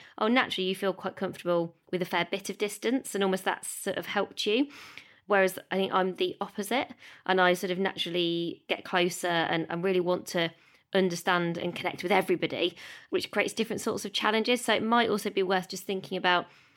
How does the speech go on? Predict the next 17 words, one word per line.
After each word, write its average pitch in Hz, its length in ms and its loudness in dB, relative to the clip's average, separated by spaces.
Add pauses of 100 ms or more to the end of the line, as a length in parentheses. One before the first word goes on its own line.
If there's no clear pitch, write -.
(160)
what's 208 280 -2
your 220 120 0
natural 208 680 0
closeness 185 640 0
sort 180 160 -6
of 180 140 -6
distance, 170 680 -4
like, 180 200 0
where 196 180 4
would 180 220 0
you 180 160 2
gravitate 175 800 -2
towards? 156 580 -4 (400)
Because 185 240 0
that 196 140 4
also 185 180 0
might 175 300 2